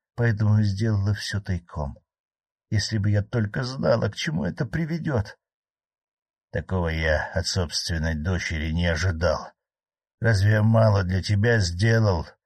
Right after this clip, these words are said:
тихо ответил Дмитрий. «Ладно, на меня тебе наплевать, но о своей жизни-то подумай. Что ты творишь, дура?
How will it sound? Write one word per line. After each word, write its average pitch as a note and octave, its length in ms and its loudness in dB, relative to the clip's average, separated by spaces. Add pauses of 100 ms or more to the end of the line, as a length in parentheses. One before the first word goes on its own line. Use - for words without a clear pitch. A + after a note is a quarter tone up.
(260)
тихо F2+ 260 -4
ответил E2+ 400 -4
Дмитрий. D2+ 500 -10 (540)
«Ладно, D#2 500 -2 (680)
на F2 100 -4
меня F2 280 0
тебе E2+ 260 -6
наплевать, F2 800 0 (360)
но G2+ 140 2
о F#2 60 2
своей G2 420 0
жизни-то E2+ 720 0
подумай. E2 720 -2 (480)
Что - 380 -4
ты - 220 -4 (100)
творишь, F2+ 640 0
дура? E2+ 540 -2